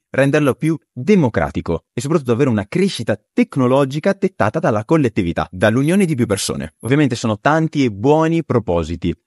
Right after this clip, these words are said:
ma come sempre sappiamo che la competizione con queste grandi corporazioni non è mai facile per prodotti di questo genere. Una cosa interessante è che tra l'altro i prodotti che troviamo all'interno di questa piattaforma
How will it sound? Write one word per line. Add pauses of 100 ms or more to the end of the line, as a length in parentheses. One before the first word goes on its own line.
ma
come
sempre
sappiamo
che
la
competizione
con
queste
grandi
corporazioni
non
è
mai
facile (140)
per
prodotti
di
questo
genere.
Una
cosa
interessante
è
che
tra
l'altro
i
prodotti
che
troviamo
all'interno
di
questa
piattaforma